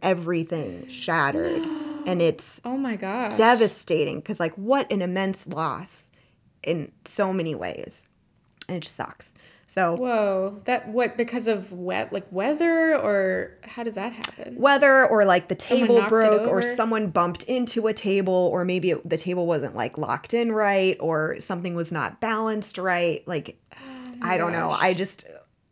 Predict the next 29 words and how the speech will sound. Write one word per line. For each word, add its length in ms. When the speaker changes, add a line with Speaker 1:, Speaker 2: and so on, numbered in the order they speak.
Speaker 1:
was 160
at 160
an 100
event 380
and 100
I 120
t-, 120
hear 520
a 140
crash 800
and 160
see 200
an 80
entire 400
table 280
of 100
ceramics 560
to 80
my 140
side 400
just 260
shattered 540
everywhere. 580
And 280
Speaker 2:
Oh, 540
that's 120
Speaker 1:
yeah. 200
Speaker 2:
devastating. 840
Speaker 1:
Right? 360